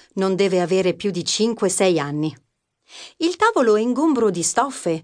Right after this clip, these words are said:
puntaspilli, gessetti. La madre le sta facendo indossare dei vestiti estivi dell'anno precedente e la sartina prende le misure per allungare gli orli degli abiti che le stanno ancora bene,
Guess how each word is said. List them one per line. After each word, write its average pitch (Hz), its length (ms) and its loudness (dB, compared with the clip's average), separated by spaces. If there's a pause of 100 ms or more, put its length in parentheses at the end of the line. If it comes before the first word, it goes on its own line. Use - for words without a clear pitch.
(160)
puntaspilli, 185 840 -2
gessetti. 240 760 -2 (1120)
La 247 160 2
madre 294 460 2
le 240 160 0
sta 320 180 -2
facendo 185 480 0
indossare 254 680 0
dei 196 160 0
vestiti 208 480 -2
estivi 233 480 -2
dell'anno 185 460 0
precedente 160 880 -4 (460)
e 320 120 -2
la 349 120 4
sartina 359 560 0
prende 185 340 2
le 180 80 0
misure 247 480 0
per 175 200 -4
allungare 185 560 0
gli 175 160 -2
orli 220 300 0
degli 175 260 -2
abiti 208 400 -2
che 165 100 -8
le 160 100 -4
stanno 190 320 0
ancora 180 320 -2
bene, 190 360 0